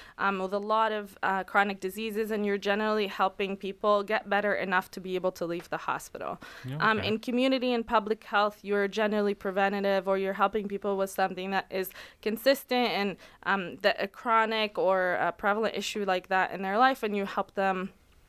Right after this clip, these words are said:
Speaker 1: manage that on their day-to-day. In, uh, food service management, you are auditing menus and you're, um, m-, you know, working on these diets to be sufficient for a group of people. So you're looking at kind of, like, a bigger picture. You're not kind of, like, just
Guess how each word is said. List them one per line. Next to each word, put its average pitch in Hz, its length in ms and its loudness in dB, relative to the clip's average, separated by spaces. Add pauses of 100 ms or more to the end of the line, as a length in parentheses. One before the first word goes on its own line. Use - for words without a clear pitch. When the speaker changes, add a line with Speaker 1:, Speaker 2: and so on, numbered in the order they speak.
(460)
Speaker 1:
manage 233 460 0
that 190 180 2
on 196 140 0
their 196 140 0
day-to-day. - 600 -6 (380)
In, 220 360 0
uh, 208 220 2
food 254 280 -6
service 240 340 2
management, 214 640 0
you 202 240 0
are 185 260 4
auditing 226 460 2
menus 214 540 0
and 196 160 -2
you're, 196 340 -2 (340)
um, 196 280 0
m-, 190 260 -6 (220)
you 220 160 -2
know, 196 180 0
working 226 400 -2
on 208 260 2
these 196 220 -6
diets 208 360 2
to - 120 -10
be 196 140 -8
sufficient 208 560 -4
for 196 400 2
a 180 180 0
group 196 520 -2
of - 180 -6
people. - 320 -12
So - 160 -8
you're 190 180 -2
looking 202 380 -2
at 156 120 -4
kind 190 200 -4
of, 180 140 -6
like, 175 180 -2
a - 80 -2
bigger 226 240 0
picture. 190 400 -6
You're 190 160 -4
not 208 240 0
kind 190 200 0
of, 170 100 -6
like, 170 200 0
just - 440 -8